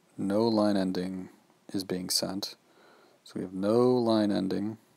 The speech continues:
And we're gonna do plus, plus, plus with a short pause in between. We see our A response.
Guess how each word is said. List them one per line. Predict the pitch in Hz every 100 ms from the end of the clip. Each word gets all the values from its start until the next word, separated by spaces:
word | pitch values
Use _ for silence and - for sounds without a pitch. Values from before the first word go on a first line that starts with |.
| _ _ _ _ _ _ _ _ _ _ _ _ _ _ _ _ _ _ _ _ _ _ _ _ _ _ _ _ _ _ _ _ _ - _ -
And | 95
we're |
gonna | 95 92
do | 90 92
plus, | - - 107 104 101 - - _ -
plus, | - 95 92 - - - _
plus | - 139 139 - - - - _ _ _ _ _ _ _ -
with |
a | 101
short | - - 101
pause | - 104 98
in | 95
between. | 92 - 117 117 117 113 _ _ _ _ _ _ _ -
We | -
see | 95
our | 92
A | 110 113
response. | 117 - 117 113 113 - - -